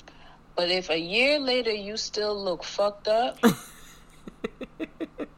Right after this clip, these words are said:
Speaker 1: you still dis-, disproportionate, whatever the word is.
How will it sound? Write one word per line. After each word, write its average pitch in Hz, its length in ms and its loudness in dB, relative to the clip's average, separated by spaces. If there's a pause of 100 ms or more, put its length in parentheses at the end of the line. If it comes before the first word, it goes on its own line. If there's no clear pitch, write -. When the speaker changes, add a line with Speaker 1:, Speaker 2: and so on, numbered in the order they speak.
(1000)
Speaker 1:
you 208 220 0
still 226 400 -2
dis-, 196 300 -6 (320)
disproportionate, 226 1040 -4
whatever 220 320 -2
the 170 100 -2
word 170 360 -2
is. 151 160 -2